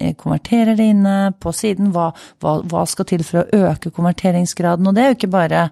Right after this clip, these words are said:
det er jo at du må ha riktig produkt til riktig pris, til riktig tid, til riktig trafikktall, til riktig, eh, det må være, altså det er mange ting som måles, og vi er, og den strukturen og kompleksiteten har overrasket meg, men også har vært det som har gjort at jeg tenker at det,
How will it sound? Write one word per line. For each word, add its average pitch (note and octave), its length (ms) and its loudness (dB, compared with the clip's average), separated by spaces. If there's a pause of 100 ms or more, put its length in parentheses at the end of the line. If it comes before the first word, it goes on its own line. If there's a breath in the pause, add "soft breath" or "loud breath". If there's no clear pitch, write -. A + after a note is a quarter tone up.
(520 loud breath)
det G#3+ 120 0
er F#3+ 80 4
jo E3+ 100 2
at - 80 -8
du F3 60 -4
må F3 140 2
ha E3 140 2
riktig E3+ 320 -2
produkt E3 420 0
til E3+ 120 0
riktig E3 320 -4
pris, F3 320 0
til E3+ 160 0
riktig D#3+ 340 -2
tid, F#3+ 520 2 (480 loud breath)
til F3+ 120 0
riktig E3+ 300 -2
trafikktall, F#3 880 -2
til F3+ 160 0
riktig, E3+ 320 -4 (400)
eh, E3 140 0
det E3 120 -2
må E3+ 140 2
være, E3+ 240 0
altså G3 240 0
det G#3+ 100 2
er G3+ 140 2
mange F#3 480 0
ting E3+ 180 -4
som G3 220 0
måles, F#3+ 560 2 (100)
og G3+ 380 4
vi G3 160 4
er, E3+ 80 -6 (560 loud breath)
og G#3 160 -2
den F#3 220 2
strukturen F3 640 0
og E3 80 -4
kompleksiteten E3+ 800 -2
har - 160 0
overrasket D3 680 -2
meg, D4 200 0
men A#3 100 4
også - 320 -2
har G3 160 2
vært E3+ 160 -4
det D#3 80 -2
som E3 160 0
har E3 80 2
gjort D#3+ 240 -4
at - 80 -4
jeg - 160 -2
tenker D3 240 -2
at - 80 -10
det, - 160 -2